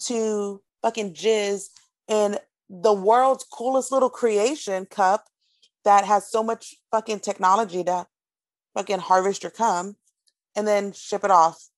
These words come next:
within twenty-four hours, at least with the, well, for both of the companies, within twenty-four hours, you will then, um, get an email, and the urologist and the reproductive people that you send it off to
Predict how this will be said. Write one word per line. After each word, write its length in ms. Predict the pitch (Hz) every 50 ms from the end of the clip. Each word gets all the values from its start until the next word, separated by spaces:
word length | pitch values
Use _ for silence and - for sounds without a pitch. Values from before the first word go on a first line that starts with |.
| _ _ _ _ _ _
within 240 | 196 190 190 190 180
twenty-four 420 | - - 185 190 185 - 190 180
hours, 360 | 180 175 175 190 220 233 - -
at 80 | 196 202
least 180 | 240 262 - 302
with 100 | 285 -
the, 80 | 269 - _
well, 140 | 220 220 208
for 120 | - 262
both 240 | 214 208 254 294 302
of 60 | 262
the 60 | - 175
companies, 360 | 196 175 170 - 165 165 175
within 220 | 185 - 208 185
twenty-four 400 | - 190 190 185 185 - 180 175
hours, 400 | 165 165 165 175 196 214 214 - _ _ _ _ _ _ _ _ _ -
you 160 | 190 202 202
will 140 | 196 190 185
then, 420 | 165 185 180 180 180 190 185 180 - _ _ _ _ _ -
um, 520 | 185 175 165 160 156 160 170 - - - _ _ _ _ _ _ _ _ _ _ - - - 185
get 160 | 175 196 180
an 140 | 180 165 -
email, 480 | 180 175 175 180 185 202 226 233 233 _ _ _ _ _ _ _ _ _ _ _ _ _ _ _ _ _ _ _
and 420 | 202 196 190 185 180 180 175 185 - -
the 340 | 185 190 180 180 180 175
urologist 640 | 175 170 170 165 165 170 175 170 180 180 180 - - 202
and 180 | 180 170 175
the 180 | 170 160 160 175 _ _
reproductive 520 | 185 180 156 180 170 165 160 - 180 160 -
people 300 | 180 165 - 180 185 180
that 140 | 165 - -
you 60 | 170
send 140 | - 160 160
it 60 | 156
off 200 | 156 156 156 - -
to 220 | - 302 311 311